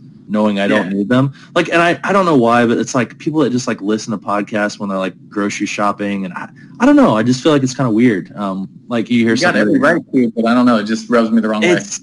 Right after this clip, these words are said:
Speaker 1: yeah, it's kinda like, uh, "Oh, look at me, I have an AirPod." Like, good for you, dude. You know how many people have fucking AirPods? I have an iPhone, too. What do you, I mean, I, I see where you're coming from, for sure. They are fantastic. I am all in on AirPods, but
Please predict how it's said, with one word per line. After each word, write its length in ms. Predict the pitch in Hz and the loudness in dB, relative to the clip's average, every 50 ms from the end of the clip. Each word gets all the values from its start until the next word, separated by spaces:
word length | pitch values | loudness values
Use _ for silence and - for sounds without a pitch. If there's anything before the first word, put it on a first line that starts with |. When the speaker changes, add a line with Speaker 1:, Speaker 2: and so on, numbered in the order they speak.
| - | -4
Speaker 1:
yeah, 360 | - 160 170 170 170 165 151 | 0 2 2 4 4 4 4
it's 180 | 131 127 131 - | 2 2 0 -2
kinda 240 | - 156 147 147 139 | -2 0 2 2 4
like, 320 | 135 131 123 120 123 - | 4 4 2 2 0 0
uh, 520 | 131 120 120 117 117 113 113 110 107 101 - - - - - - - - - | 0 2 2 2 2 2 2 2 0 -2 -4 -10 -20 -20 -20 -20 -20 -10 -4
"Oh, 180 | 147 151 147 | 0 2 4
look 220 | 139 131 143 139 139 | 4 4 2 2 0
at 80 | 123 | -2
me, 200 | 131 139 139 127 | 0 0 0 0
I 80 | 123 117 | 0 0
have 100 | 117 113 | -2 -2
an 80 | 113 107 | -2 -2
AirPod." 500 | 107 113 120 127 127 127 113 98 95 - | -2 0 0 -2 -2 -2 -4 -6 -4 -4
Like, 240 | 143 143 143 131 131 | -6 -6 -6 -4 -2
good 220 | - 151 151 139 | 2 2 2 2
for 120 | - 139 | 2 2
you, 220 | 135 127 131 131 117 | 4 4 6 4 4
dude. 220 | 110 107 117 120 | 4 2 4 4
You 80 | 131 135 | 4 4
know 60 | 135 | 4
how 60 | 147 | 4
many 120 | 147 139 131 | 2 2 2
people 200 | - 143 135 139 | 2 4 4 4
have 120 | 139 135 135 | 4 2 2
fucking 280 | - 143 139 135 131 | 0 -2 0 0 0
AirPods? 400 | 113 110 120 123 135 131 131 123 117 | 0 0 0 0 2 2 2 2 2
I 120 | 113 117 120 | 2 2 2
have 120 | 127 120 | 2 0
an 60 | 113 | 0
iPhone, 500 | 113 117 123 123 127 120 107 104 107 - | 0 0 0 -2 -2 -4 -4 -4 -6 -4
too. 220 | - 131 120 107 101 | -2 -2 0 2 0
What 80 | 104 | 0
do 60 | 110 | 0
you, 80 | 113 92 | 0 -2
I 100 | 113 113 | -2 -2
mean, 500 | 113 113 110 110 104 101 98 104 139 - - - - - - - - - - - - - - - - - - | 0 0 0 0 -2 -4 -6 -8 -10 -12 -12 -20 -20 -20 -20 -20 -20 -20 -20 -20 -20 -20 -20 -20 -20 -20 -12
I, 300 | - - 151 139 - 185 | -6 -6 -4 -2 0 0
I 20 | 214 | 0
see 160 | 214 - 233 | 2 2 4
where 80 | 185 139 | 4 4
you're 60 | 113 | 4
coming 220 | - 113 104 98 92 | 2 -2 -6 -6 -6
from, 220 | - 107 104 101 | -6 -6 -6 -4
for 100 | - 107 101 | -4 -6 -4
sure. 200 | - - 98 92 | -4 -4 -4 -2
They 120 | 113 123 | 0 2
are 200 | 143 156 160 156 | 2 2 2 0
fantastic. 640 | 139 - 147 135 127 131 127 120 117 - 123 117 - | -2 -2 -2 -2 0 0 0 -2 -2 -2 -4 -6 -4
I 140 | - 113 123 | -4 -2 0
am 140 | 135 127 | 0 0
all 220 | 110 107 107 107 107 | 0 0 0 0 0
in 100 | 104 107 | 0 0
on 140 | 110 107 104 | 0 0 -2
AirPods, 500 | 104 107 113 - 113 110 110 107 - - | -2 -2 -2 -2 0 0 0 -2 -2 -4
but 260 | - 95 85 73 - | -4 -4 -4 -4 -6